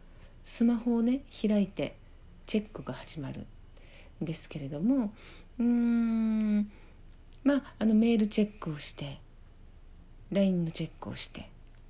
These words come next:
Facebookのチェックをして、Twitterのチェックをして。あ、結構やってるとね、十分以上かかるんですね、これね。で、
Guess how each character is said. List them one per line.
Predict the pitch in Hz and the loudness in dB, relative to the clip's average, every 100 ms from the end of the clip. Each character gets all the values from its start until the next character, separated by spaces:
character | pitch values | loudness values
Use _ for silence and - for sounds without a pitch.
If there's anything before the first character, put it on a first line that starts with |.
| - - - - - - - | -20 -20 -20 -20 -20 -20 2
Facebook | 254 - 196 202 | 2 4 2 0
の | - | -4
チ | - 139 | -6 -10
ェ | |
ッ | - | -14
ク | - | -14
を | |
し | - - | -12 -12
て、 | - - - - - - - - - - | -14 -20 -20 -20 -20 -20 -20 -20 -20 -2
Twitter | - 214 - 135 | 2 2 0 -8
の | |
チ | - 139 | -8 -10
ェ | |
ッ | - | -10
ク | - | -14
を | - | -12
し | - | -14
て。 | - - - - - - | -16 -20 -20 -20 -14 -4
あ、 | 294 | -2
結 | 294 392 - | -2 -6 0
構 | 359 | 4
や | 311 | 4
っ | |
て | 294 285 | 4 2
る | 269 | 4
と | |
ね、 | 240 208 | 4 4
十 | 214 | 2
分 | 208 277 | 4 6
以 | |
上 | 208 | 6
か | 202 165 | 2 -2
か | 175 | -4
る | 156 | -4
ん | 135 | -8
で | |
す | 139 185 | -6 -2
ね、 | 208 | 0
こ | 180 | 0
れ | 165 | -2
ね。 | 175 185 - - - - | -2 -4 -8 -18 -20 -14
で、 | - | -6